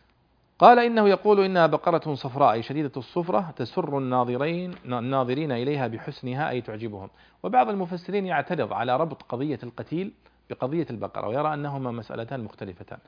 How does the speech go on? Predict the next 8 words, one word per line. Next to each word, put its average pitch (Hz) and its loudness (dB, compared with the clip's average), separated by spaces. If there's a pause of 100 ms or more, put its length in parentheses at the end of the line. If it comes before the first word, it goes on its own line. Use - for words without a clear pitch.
(320)
لكن 151 -2
السيوطي 170 -2
اختار 151 -2
أنهما 143 -6
مسألة 120 -8
وقصة 113 -8
واحدة. 90 -6 (320)
طيب، 110 -4